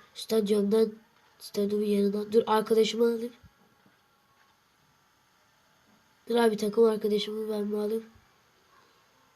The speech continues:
Gel abi, gel. Ben bir seni alayım.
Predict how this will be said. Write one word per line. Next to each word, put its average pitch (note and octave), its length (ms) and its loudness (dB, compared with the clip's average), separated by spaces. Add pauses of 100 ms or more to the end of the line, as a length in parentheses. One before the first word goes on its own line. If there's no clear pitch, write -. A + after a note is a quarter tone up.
(2000)
Gel A3+ 300 4
abi, G3+ 160 2
gel. G3 220 0
Ben G#3+ 180 -2
bir G#3 40 -6
seni A3 300 2
alayım. G#3+ 360 -2